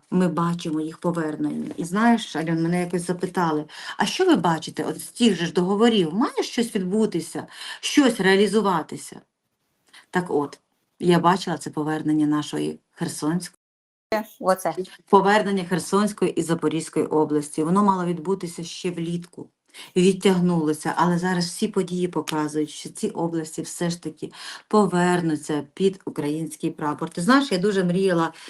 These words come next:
Speaker 1: вже в цьому році поїсти мелітопольських черешень,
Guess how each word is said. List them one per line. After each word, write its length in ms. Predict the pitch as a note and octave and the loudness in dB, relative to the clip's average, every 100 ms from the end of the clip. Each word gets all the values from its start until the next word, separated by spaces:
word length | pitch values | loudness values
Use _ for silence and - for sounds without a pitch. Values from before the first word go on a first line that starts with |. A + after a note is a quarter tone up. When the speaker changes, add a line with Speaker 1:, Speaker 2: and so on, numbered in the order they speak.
| - - | -20 -8
Speaker 1:
вже 520 | E3 D3+ E3+ F3 F3 F3 | -4 2 6 6 6 2
в 40 | |
цьому 380 | - - A3 G3+ | -2 4 6 6
році 300 | F3 E3 - | 6 2 -2
поїсти 600 | - D#3+ E3 E3 - D#3 - - | -4 -2 -2 -4 -6 -8 -8 0
мелітопольських 880 | G#3 G#3+ G3+ F3 D#3+ D#3 - D#3+ - | 4 6 4 2 0 -2 -4 -10 -2
черешень, 720 | A3+ F#3 D#3+ D#3 - F3 | 2 4 4 0 -6 -8